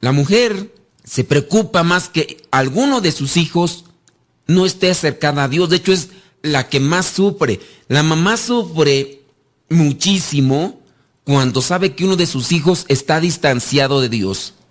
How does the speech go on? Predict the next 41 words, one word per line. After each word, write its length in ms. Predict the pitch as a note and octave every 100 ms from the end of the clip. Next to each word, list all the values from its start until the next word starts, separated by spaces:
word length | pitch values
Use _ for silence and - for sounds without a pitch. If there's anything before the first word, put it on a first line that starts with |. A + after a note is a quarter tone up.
| _
Me 140 | A#2+ B2+
toca 320 | E3 - F#3
a 60 |
mí 140 | E3+ E3
atender 720 | E3+ D#3 B2+ C#3 D3+ - -
muchas 500 | - G#2 B2+ F#3+ G#3+
mujeres 680 | F#3+ D#3+ - E3 C3+ A2+ - - _ _ -
que 120 | C3+
sufren 380 | D3+ C3+ D3 C3+
de 100 | F3+
eso. 360 | - D#3 - _ _ _
"Es 160 | C#3 E3
que 120 | G3+
mi 200 | F#3 F3
hijo, 380 | F#3 - A#2+ F2+ - _ _ _ _
es 220 | - E3
que 140 | - G#3
mi 280 | F#3+ F#3
hija, 380 | F#3+ - C#3 F#2+ - _ _ _ _ _ _ _ -
es 160 | E3+
que 100 | F3
ya 120 | G3 F#3+
no 100 | G3
se 80 |
acerca 360 | E3+ D#3 E3+ E3+
a 40 |
Dios, 560 | D3 D3+ E3+ F3+ E3 - -
es 160 | D#3+
que 320 | - F#3+ - - _ _ _ _ _ -
le 160 | D#3+
pido 220 | D#3 F#3+ G#3
una 120 | G3+
oración 480 | E3+ C#3+ D#3+ F3 F#3+
para 260 | E3 C#3+
que 100 | C#3
ya 120 | D3
se 80 | D#3+
acerque". 480 | D3+ E3+ E3 D#3 C3 - _ _ _ _
Habían 400 | - A2+ A#2+ C#3+
de 100 | D#3
ver, 500 | D#3 D#3 D3 C#3 -